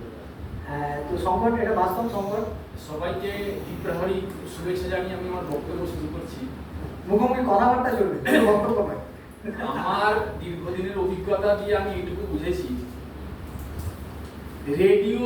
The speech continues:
Speaker 2: শ্রোতা কেন বাড়ছে না? ফার্স্ট কোশ্চেন। আমার কোশ্চেন একটাই যে রেডিও শ্রোতা কেন বাড়ছে না? এর দেখা গেছে যে এখনকার ছেলেমেয়েরা, নতুন প্রজন্মে যারা আছে, তারা কেবলমাত্র মোবাইলেই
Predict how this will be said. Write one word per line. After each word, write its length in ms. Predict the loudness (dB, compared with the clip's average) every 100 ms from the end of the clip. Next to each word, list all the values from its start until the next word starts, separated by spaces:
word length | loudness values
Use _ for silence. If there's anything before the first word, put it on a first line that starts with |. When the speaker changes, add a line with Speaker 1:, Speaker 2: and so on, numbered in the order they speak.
| 2 2
Speaker 2:
শ্রোতা 420 | 2 0 2 2 0
কেন 160 | -2 -4 -2
বাড়ছে 320 | -2 -4 -6 -10
না? 60 | -10 -10 -8 -4
ফার্স্ট 200 | -4 -6
কোশ্চেন। 300 | -10 -10 -10 -10 -10 -10 -12 -12 -14 -12 -12 -8 -6 -6 -8 -10 -10 -4
আমার 200 | 0 0 0
কোশ্চেন 380 | -2 0 2 2
একটাই 380 | 2 0 -2 0
যে 60 | 2
রেডিও 440 | 2 0 -4 -2 -2
শ্রোতা 240 | -4 -4 -6
কেন 180 | -6 -6
বাড়ছে 300 | -6 -6 -8 -10
না? 60 | -12 -12 -12 -12 -12 -12 -12 -12 -12 -4 2
এর 140 | 6 6 6
দেখা 240 | 4 4 4
গেছে 220 | 4 0 -2 -2
যে 60 | -2
এখনকার 500 | -2 -2 -4 -4 -4
ছেলেমেয়েরা, 560 | -4 -2 0 -2 -2 0
নতুন 320 | -2 -2 -4 -6
প্রজন্মে 400 | -6 -6 -6 -4 -2
যারা 180 | -2 0 0
আছে, 220 | -2 -4 -6 -6 -8 -12 -14 -14 -14 -2
তারা 320 | 2 4 4 2 0 -2
কেবলমাত্র 480 | -2 -4 -6 -8 -4 -4 -2
মোবাইলেই 680 | 0 2 4 4 4 4 4